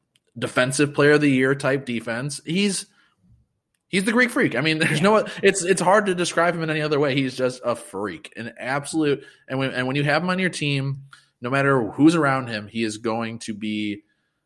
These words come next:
Speaker 1: a problem for the, for the other team. And he continues to show why he's the defend-, the two-time defending M V P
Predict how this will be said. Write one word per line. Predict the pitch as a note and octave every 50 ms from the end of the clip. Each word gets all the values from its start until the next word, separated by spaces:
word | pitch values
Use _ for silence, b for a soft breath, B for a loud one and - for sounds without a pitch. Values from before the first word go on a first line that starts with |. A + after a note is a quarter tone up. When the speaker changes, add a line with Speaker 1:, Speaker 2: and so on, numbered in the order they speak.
| _ _ _ _ _ _ _ _ -
Speaker 1:
a | B2+
problem | - - B2 C3 C#3+ D#3+ A2+ F2+ D#2 D#2+ - - _ _ _
for | - - A2 G#2
the, | G#2 G#2 G2+
for | - B2+ A#2+
the | A#2+ A#2
other | A2+ A#2
team. | A2+ - C3+ C3 A#2+
And | G#2+ G2+ G2+ G2 -
he | - A#2
continues | G#2 G#2 G2+ F#2+ - G#2 G#2+ A2 A2+ A2+ G#2+ -
to | - - G#2+ G#2+
show | G#2 - - G#2+ G#2+ A2
why | A2+ G#2+ F#2 F#2 F2+ F2+ F#2 F#2 G2+ G2
he's | G2+ G#2 A#2 A2 G#2 G#2
the | A2 G#2
defend-, | G#2 G2+ - G2+ F#2+ G2 G#2 -
the | G2+ F#2+
two-time | - - A#2+ A#2 A#2 A#2+ G#2 A2 A2+
defending | A2 - G#2 G#2+ G#2 A#2 A2+ G#2
M | G2+ A2
V | A#2+ A#2
P | A#2 - G2+ G#2+ A#2+ C3 B